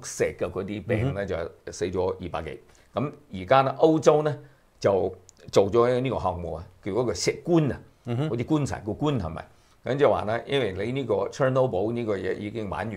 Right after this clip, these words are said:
Speaker 1: 㗎啦嘛，
Speaker 2: 嗯哼。
Speaker 1: 係嘛？即係話，呃，佢，佢點樣，即係話，佢雖然而家
Speaker 2: 封住啊，係嘛？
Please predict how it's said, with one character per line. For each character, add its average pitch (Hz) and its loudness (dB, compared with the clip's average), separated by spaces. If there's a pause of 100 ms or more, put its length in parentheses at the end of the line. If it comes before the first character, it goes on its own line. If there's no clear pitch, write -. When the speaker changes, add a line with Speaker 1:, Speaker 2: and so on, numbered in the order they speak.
(140)
Speaker 1:
㗎 87 -6
啦 92 -4
嘛， 87 -4
Speaker 2:
嗯 80 -2
哼。 - 0
Speaker 1:
係 - 0
嘛？ 143 -2
即 110 0
係 95 0
話， 80 -6 (460)
呃， 80 -2 (540)
佢， 101 -6 (160)
佢 98 -4 (680)
點 113 -2
樣， 135 2
即 139 4
係 107 6
話， 80 -4 (520)
佢 123 2
雖 190 6
然 170 10
而 147 4
家 131 10
Speaker 2:
封 120 4
住 117 4
啊， 113 4
係 104 0
嘛？ 98 -6